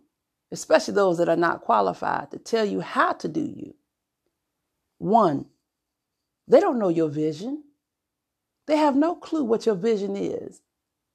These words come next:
what you dream about, what you desire to have.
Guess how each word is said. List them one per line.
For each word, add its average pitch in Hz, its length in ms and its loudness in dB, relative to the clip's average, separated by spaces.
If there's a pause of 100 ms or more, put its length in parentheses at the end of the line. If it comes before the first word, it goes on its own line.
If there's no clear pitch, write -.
(300)
what 240 200 0
you 240 120 2
dream 196 460 -2
about, 160 400 -2 (600)
what 269 180 2
you 269 80 4
desire 202 480 2
to 196 160 -4
have. 180 540 -4